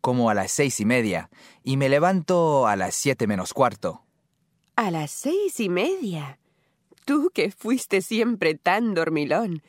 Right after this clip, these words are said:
Speaker 2: Bueno, ¿y después qué?
Speaker 1: Bueno,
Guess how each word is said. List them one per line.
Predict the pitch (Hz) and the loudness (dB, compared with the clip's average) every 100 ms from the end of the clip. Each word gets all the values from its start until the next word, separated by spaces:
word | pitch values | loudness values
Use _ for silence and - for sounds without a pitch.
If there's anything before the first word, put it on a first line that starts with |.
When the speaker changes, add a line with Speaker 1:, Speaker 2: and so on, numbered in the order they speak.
| _ _ _ _ _ | _ _ _ _ _
Speaker 2:
Bueno, | - 143 127 170 | -10 -10 -4 -2
¿y | 277 202 190 | 0 -2 -4
después | 185 190 - 170 233 | -4 -6 -8 -6 -6
qué? | - 403 392 151 _ _ _ _ _ _ _ _ _ _ | -4 -4 -6 -12 _ _ _ _ _ _ _ _ _ _
Speaker 1:
Bueno, | 123 175 220 226 | -2 2 2 0